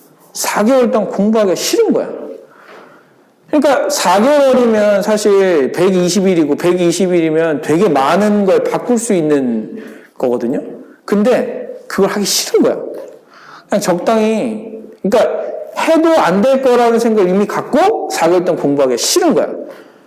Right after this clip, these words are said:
그러니까 그냥 자기소개서 좀 쓰고 그 이후에는 놀고 싶은 마음에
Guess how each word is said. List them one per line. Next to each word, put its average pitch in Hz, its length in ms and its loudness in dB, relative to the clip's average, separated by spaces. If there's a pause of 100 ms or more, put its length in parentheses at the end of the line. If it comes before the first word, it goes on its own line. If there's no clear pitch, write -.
(260)
그러니까 285 560 2
그냥 214 220 0
자기소개서 202 640 0
좀 180 160 -2
쓰고 214 500 0
그 190 160 2
이후에는 147 600 0
놀고 214 260 4
싶은 202 260 0
마음에 143 580 -2